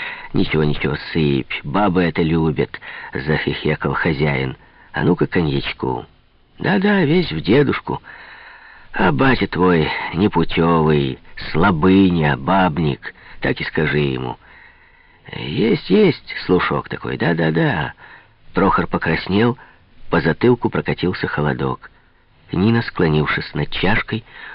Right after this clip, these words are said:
урывками посматривала на него, весело подмурлыкивала что-то, улыбалась. «Строгая и насмешливая», подумал Прохор и сказал, обращаясь к Якову Назарычу: «Вот Нина Яковлевна писала,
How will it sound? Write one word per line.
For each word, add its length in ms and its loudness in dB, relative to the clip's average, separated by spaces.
урывками 600 0
посматривала 880 -4
на 80 -4
него, 320 -4
весело 460 2
подмурлыкивала 880 0
что-то, 320 -4
улыбалась. 560 -4
«Строгая 480 -2
и 100 -4
насмешливая», 800 -6
подумал 400 -6
Прохор 420 -4
и 60 -10
сказал, 520 -2
обращаясь 680 -4
к 80 -16
Якову 380 -2
Назарычу: 560 -6
«Вот 240 0
Нина 160 0
Яковлевна 420 0
писала, 480 -4